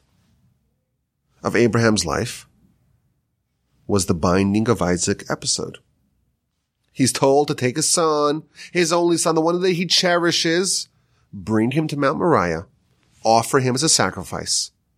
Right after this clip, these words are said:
for God. And of course, Abraham does that. He wakes up early and he saddles his own donkey and they travel for three days and he goes up the mountain and he's ready to do it.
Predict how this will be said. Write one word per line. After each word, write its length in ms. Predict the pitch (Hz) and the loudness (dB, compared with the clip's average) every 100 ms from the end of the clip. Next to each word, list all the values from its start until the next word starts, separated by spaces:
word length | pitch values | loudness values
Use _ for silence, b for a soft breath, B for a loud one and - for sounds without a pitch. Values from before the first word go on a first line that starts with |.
| _ _ | _ _
for 120 | - | -10
God. 340 | 107 123 85 - _ _ _ _ _ _ _ _ _ _ _ _ _ _ _ B B B | -2 -2 -2 -10 _ _ _ _ _ _ _ _ _ _ _ _ _ _ _ B B B
And 60 | 117 | -2
of 80 | |
course, 440 | - 127 117 - - | 2 2 2 2 0
Abraham 260 | 101 101 110 | -4 -4 0
does 240 | 156 120 | 0 0
that. 140 | 87 87 | -4 -6
He 60 | |
wakes 260 | 87 87 120 | -6 -6 -4
up 120 | - | 0
early 440 | 127 113 110 107 | 2 2 2 0
and 100 | 101 | 0
he 180 | 98 98 B B | -2 -4 B B
saddles 420 | - 101 110 123 | -2 0 0 0
his 140 | 113 143 | 0 0
own 160 | 143 | 0
donkey 560 | 135 143 143 143 143 147 | 0 0 0 -2 0 2
and 120 | 143 | 0
they 60 | 139 | 0
travel 360 | 143 135 151 | 0 0 0
for 120 | 143 | -4
three 240 | 143 160 160 | -4 -2 -2
days 800 | 143 151 156 156 156 156 139 - B B | 0 0 2 2 2 0 -2 -4 B B
and 80 | 127 | -2
he 60 | 139 | 2
goes 200 | 151 165 | 2 2
up 120 | 160 | 2
the 80 | 180 | 2
mountain 580 | 165 160 160 - 160 160 | 4 2 2 2 2 4
and 40 | |
he's 180 | 147 117 | 2 2
ready 160 | 160 | 2
to 80 | 147 | 2
do 240 | 117 220 226 | 2 2 4
it. 440 | 185 190 - | 2 0 -6